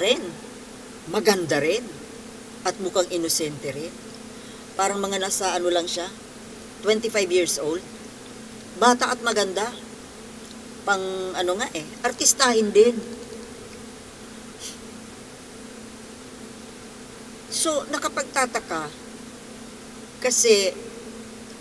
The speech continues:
at nung in-interview nga sila dito sa hearing, napag-alaman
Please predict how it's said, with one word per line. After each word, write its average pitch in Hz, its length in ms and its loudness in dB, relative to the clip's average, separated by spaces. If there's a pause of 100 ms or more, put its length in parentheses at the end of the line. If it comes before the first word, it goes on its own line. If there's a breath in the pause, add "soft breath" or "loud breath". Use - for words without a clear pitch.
(200)
at 247 160 6
nung 294 240 4
in-interview 277 640 6
nga 247 160 6
sila 214 400 6 (240)
dito 190 240 4
sa 202 160 4
hearing, 196 320 2
napag-alaman 254 560 4